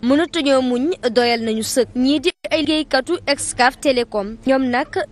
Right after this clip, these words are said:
ñaari fukki weer ak juróom-ñaar a ngi nii ñoo ngi daw seen ginnaaw salaire te mu fexe ba jot ko. Bu weesoo loolu, ñoo ngay ñaawlu itam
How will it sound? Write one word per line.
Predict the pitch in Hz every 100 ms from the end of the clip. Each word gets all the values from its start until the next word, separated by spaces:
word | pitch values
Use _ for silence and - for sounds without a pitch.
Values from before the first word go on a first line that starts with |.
| -
ñaari | 254 311 370
fukki | 339 392 330
weer | 254 240 285 -
ak | 240
juróom-ñaar | 294 302 277 262 240 240
a |
ngi | 240 226
nii | 226 277 247
ñoo | 254 247
ngi | 240
daw | 202 233 277
seen | 320 262 208
ginnaaw | 233 226 269
salaire | - 240 220 240 -
te | 262 _ -
mu | 240 226
fexe | 269 277 254
ba | 240 247
jot | 254 -
ko. | 196 185 - -
Bu | 233
weesoo | 240 247 254
loolu, | 233 233 269 294
ñoo | 262 277
ngay | 277 262
ñaawlu | 262 294 339 339
itam | - 254 302